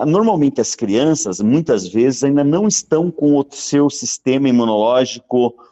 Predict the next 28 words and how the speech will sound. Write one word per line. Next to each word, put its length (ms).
completamente, 1600
é, 260
co-, 200
pronto. 600
Ele 180
ainda 300
tem 200
algumas 340
deficiências, 1000
não 200
tem 280
ainda 220
uma 140
produção 520
de 80
anticorpos 640
adequadas, 800
então 460
eles 580
sofrem 640
com 260
isso 300
e 60
é 40
mais 240
fácil 300
a 40
transmissão. 680